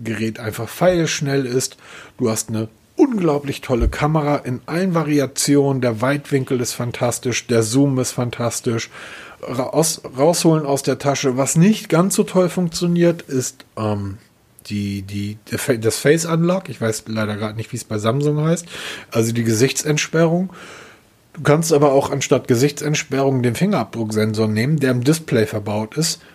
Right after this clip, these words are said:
Ähm, ich finde Fingerabdrucksensor im Display nicht ganz so toll wie Fingerabdrucksensor auf der Rückseite.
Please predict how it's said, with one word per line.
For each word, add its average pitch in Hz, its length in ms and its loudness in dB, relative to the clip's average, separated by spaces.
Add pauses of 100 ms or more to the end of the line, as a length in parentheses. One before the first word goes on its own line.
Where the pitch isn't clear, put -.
(220)
Ähm, 131 280 2 (480)
ich - 340 -2 (380)
finde 165 640 0
Fingerabdrucksensor 147 1000 0
im 123 140 -4
Display 147 500 0
nicht 139 260 -6
ganz 139 280 0
so 165 80 2
toll 151 500 4
wie 143 140 -2
Fingerabdrucksensor 127 1080 0
auf 117 120 -4
der 117 100 0
Rückseite. 170 500 -4